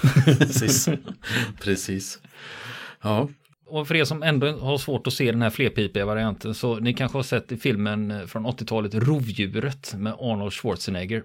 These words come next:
Speaker 2: Predator.
Speaker 1: Just det.
Speaker 2: Där är det
Speaker 1: Just
Speaker 2: en
Speaker 1: det.
Speaker 2: av soldaterna i Schwarzeneggers förband som har med sig en bärbar minigun
Speaker 1: Mm.
Speaker 2: med en, en stort ammunitionspack på ryggen och så går han med den här minigunnen
Speaker 1: Mm.
Speaker 2: vid höften och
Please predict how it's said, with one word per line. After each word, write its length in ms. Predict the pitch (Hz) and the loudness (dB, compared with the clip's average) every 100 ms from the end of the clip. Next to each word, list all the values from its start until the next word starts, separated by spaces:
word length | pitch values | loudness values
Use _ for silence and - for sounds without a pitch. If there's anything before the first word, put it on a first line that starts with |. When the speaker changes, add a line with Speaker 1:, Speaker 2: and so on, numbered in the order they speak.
| - | -6
Speaker 2:
Predator. 580 | - 98 98 151 165 110 | -2 2 2 2 2 2
Speaker 1:
Just 280 | 110 - | 0 -2
det. 60 | - - - - | -10 -14 -8 4
Speaker 2:
Där 280 | 139 131 127 | 8 8 6
är 120 | 117 | 6
det 60 | |
Speaker 1:
Just 140 | 107 110 | 4 2
Speaker 2:
en 60 | |
Speaker 1:
det. 60 | 101 | 0
Speaker 2:
av 40 | |
soldaterna 720 | 98 110 107 95 - 95 90 90 - | -2 -2 -2 -2 -4 -4 -4 -6 -8
i 400 | 107 92 87 85 | -4 -4 -6 -8
Schwarzeneggers 560 | - 98 - 90 87 - | -6 -6 -4 -6 -6 -4
förband 380 | 95 87 87 - - | 0 0 -2 -12 -14
som 240 | - 120 101 | 0 2 4
har 80 | 110 | 4
med 260 | 117 90 | 2 0
sig 200 | - 101 | -2 -2
en 140 | 92 98 | 0 2
bärbar 540 | 135 107 90 120 127 | 2 2 2 4 4
minigun 580 | 123 92 80 90 87 85 120 | 4 2 0 -4 -4 -6 0
Speaker 1:
Mm. 160 | 104 90 95 | 0 0 0
Speaker 2:
med 360 | 101 92 90 101 | 0 0 -2 -4
en, 100 | 101 | -2
en 240 | 101 107 | 0 0
stort 240 | - 101 | 0 0
ammunitionspack 680 | 95 95 - 107 - - 85 | 0 0 0 -2 -2 -4 -4
på 80 | 104 | -2
ryggen 280 | 98 87 90 | -2 -2 -6
och 80 | 87 | -4
så 80 | |
går 180 | 101 90 | -2 -2
han 140 | 87 90 | -2 -6
med 120 | 85 | -4
den 100 | 92 | -4
här 240 | 85 82 | -4 -6
minigunnen 460 | 92 98 107 92 87 | -2 0 2 0 -2
Speaker 1:
Mm. 100 | 82 | -8
Speaker 2:
vid 200 | 87 82 | -8 -2
höften 640 | 120 110 - - 107 98 85 | 0 0 0 -2 -2 -2 -8
och 380 | 101 98 98 | -10 -10 -10